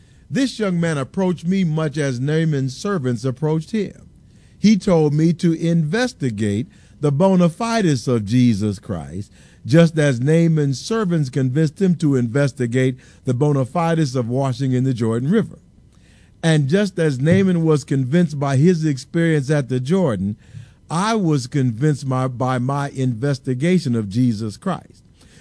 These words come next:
because the testimony of both religious and secular history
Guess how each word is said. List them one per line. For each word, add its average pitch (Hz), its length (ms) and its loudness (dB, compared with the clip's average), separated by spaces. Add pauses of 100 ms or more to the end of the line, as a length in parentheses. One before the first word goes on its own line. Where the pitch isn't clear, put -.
(120)
because 165 400 4
the 139 160 -2
testimony 165 800 -2
of 131 220 -4
both 156 240 0
religious 156 640 0
and 143 380 -2
secular 160 640 -2
history 110 720 -2